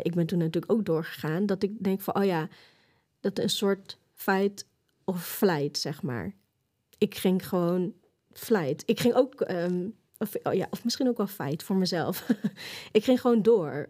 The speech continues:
omdat ik dacht, "Ik kan niet stil blijven staan." Want als je stil blijft staan, dan ga je alles voelen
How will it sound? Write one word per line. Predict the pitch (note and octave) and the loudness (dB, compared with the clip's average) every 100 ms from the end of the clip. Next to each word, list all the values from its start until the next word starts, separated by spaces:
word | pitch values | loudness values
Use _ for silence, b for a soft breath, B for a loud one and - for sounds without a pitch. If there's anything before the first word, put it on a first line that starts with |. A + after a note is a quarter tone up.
| _ | _
omdat | G3 F#3+ | 0 2
ik | G3+ | 2
dacht, | G3 G3 - - | 0 0 -4 -4
"Ik | - F3+ _ _ _ | -2 -2 _ _ _
kan | A3+ | 4
niet | A3+ G3 | 4 2
stil | - G#3 G#3+ | 2 2 2
blijven | D#3+ D3 - | 0 -2 -6
staan." | - D3+ D#3+ C4 - _ _ _ | -6 -4 -2 -6 -10 _ _ _
Want | F#3+ | -2
als | F3+ | 0
je | D#3+ | 0
stil | - A#3 | 6 6
blijft | A3 E3 F3 | 6 -2 -4
staan, | - D3+ F#3 | -4 -2 0
dan | G3 | 0
ga | - | 0
je | F#3+ | 0
alles | - G3 G3 | 0 0 -2
voelen | - A3+ F3 | -2 2 2